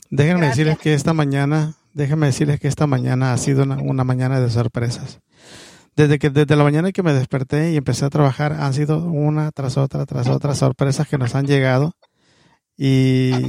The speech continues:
Speaker 1: y bueno, me da mucha emoción de saber que todo eso es de ustedes.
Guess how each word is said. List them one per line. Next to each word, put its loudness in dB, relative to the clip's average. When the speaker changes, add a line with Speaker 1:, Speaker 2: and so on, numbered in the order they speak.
Speaker 1:
y 2
bueno, 0
me -2
da -2
mucha -4
emoción -4
de -2
saber 0
que -10
todo 0
eso 0
es -2
de -4
ustedes. -6